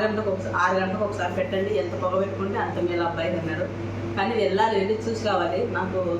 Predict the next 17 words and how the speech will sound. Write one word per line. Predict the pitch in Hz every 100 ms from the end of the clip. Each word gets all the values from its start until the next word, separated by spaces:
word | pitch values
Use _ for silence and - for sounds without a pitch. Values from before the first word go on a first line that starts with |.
| 196
సురేంద్ర | 190 202 214
బర్రెకి | 196 185 196
వెళ్ళేసరికి | 208 196 190 185 214
నేను | 202 185
ఇంట్లో | 180 180
పని | 196 185
అంతా | 185 185 175
చేసుకోవడానికి | 180 185 180 196
సరిపోయింది. | 170 160 160 165 160 - - - - - -
వెళ్ళి | - 202
ఒకసారి | 214 190 190 185
ఎలా | 180
ఉన్నాడో | 180 185 185
చూసి | 185 185 180
రావాలి | 160 156
ఫ్రెండ్స్. | 160 - - - - -
అబ్బాయి, | 160 170